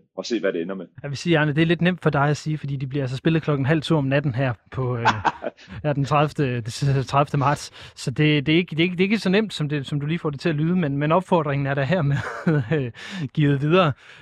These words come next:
Speaker 2: tænker jeg. Øhm, vi er også nær ved at nå til, til vejs ende på den her, øh, nyhedstime nyt fra den, fra den nye verden. Øhm, Arne, vi, øh, vi er jo tilbage igen allerede om en uge.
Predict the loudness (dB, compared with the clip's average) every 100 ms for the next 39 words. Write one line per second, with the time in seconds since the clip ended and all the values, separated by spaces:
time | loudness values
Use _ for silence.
0 | -16 -10 -4 0 0 0 -4 -10 -10 -6
1 | 2 2 2 0 -6 -4 2 4 4 2
2 | 0 0 0 0 -2 -2 -2 -2 -2 -2
3 | -2 -2 -2 0 2 0 -2 -2 -4 -6
4 | -4 -4 -4 -4 -4 -8 _ -4 2 2
5 | 2 0 -2 0 -2 -2 -2 -2 -4 -6
6 | -10 -12 -8 -6 -2 -2 0 0 0 -4
7 | _ _ _ -20 _ _ -4 0 2 2
8 | 0 -2 -4 -4 0 2 0 0 2 4
9 | 4 2 0 0 0 2 2 2 2 2
10 | 2 2 0